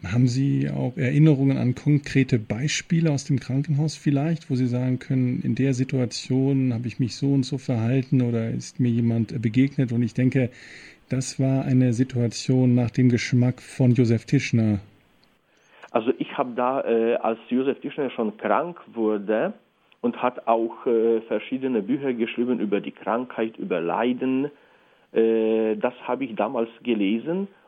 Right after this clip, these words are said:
Speaker 2: und, äh, da war ich gerade noch im Krankenhaus und, äh, habe ich festgestellt, äh, diese Erfahrung von Josef Tischner des Leidens, er ist am Krebs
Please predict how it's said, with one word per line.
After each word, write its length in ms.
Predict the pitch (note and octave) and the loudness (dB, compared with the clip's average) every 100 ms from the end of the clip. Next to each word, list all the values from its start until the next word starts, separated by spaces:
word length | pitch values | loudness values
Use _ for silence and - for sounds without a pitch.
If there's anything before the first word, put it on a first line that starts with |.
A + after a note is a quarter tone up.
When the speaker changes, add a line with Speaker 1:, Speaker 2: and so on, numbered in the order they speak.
| - | -2
Speaker 2:
und, 320 | A#2 A2+ A#2 C#3 | 0 0 0 0
äh, 320 | A#2+ A#2+ A#2+ | 2 2 0
da 220 | A2+ G#2+ | 0 -2
war 100 | A2 | -2
ich 160 | C3+ C3+ | -2 -2
gerade 380 | B2+ A#2+ A#2+ | -2 -2 -2
noch 160 | A#2 A#2 | -2 -2
im 180 | A#2 A2 | -2 -2
Krankenhaus 640 | A#2+ G#2 A#2 B2+ B2+ C#3 - | -2 -2 -2 -6 -4 -4 -4
und, 260 | - A#2 A2+ - | -4 -4 -4 -4
äh, 360 | G#2+ A2 A2+ A2 | 2 2 2 0
habe 220 | A2 A#2 | -2 -2
ich 120 | A2+ | -6
festgestellt, 720 | - A#2+ A#2+ A#2+ - B2+ C3 C3+ - - - - _ | -4 -6 -4 -6 -2 -2 0 -2 -14 -20 -20 -20 _
äh, 300 | - G#2+ G2+ | 0 2 0
diese 260 | A#2 B2 - | -2 -2 -2
Erfahrung 440 | G#2+ - A#2+ B2 | -2 0 -2 0
von 140 | A#2+ | -2
Josef 300 | A2+ B2 A#2+ - | 0 0 -2 -4
Tischner 520 | - A#2 - A#2 A2+ G#2+ | -6 -4 -2 0 0 -2
des 160 | G#2 - | -4 -2
Leidens, 560 | E2 D#2 G2+ A2 C#3 D3+ - | -2 0 0 -2 -4 -6 0
er 140 | G2+ | 0
ist 180 | G2 - | 0 -6
am 280 | F#2 G2 G2 | -6 -6 -8
Krebs 300 | - G#2+ A2 | -2 0 0